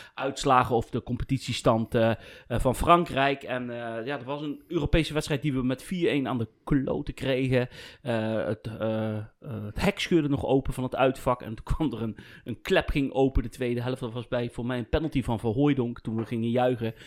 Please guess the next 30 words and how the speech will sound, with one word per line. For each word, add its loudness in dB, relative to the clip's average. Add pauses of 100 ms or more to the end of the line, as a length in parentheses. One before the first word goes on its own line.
(160)
kwam -2
een -4
peloton 0 (160)
M -4
E 2
voor -2
dat -4
uitvak -6
staan. -6
Maar, -4
eh, -6 (300)
het 2
sjaaltje 2
van 2
R 4
C 2
Lens 2
nog -6
steeds -2 (340)
in 4
bezit. -2 (280)
En 4
daarmee 10
zeg 6
ik, -4
eh, 6
gelijk 4
maar, 0
eh, 0 (460)
aju. -2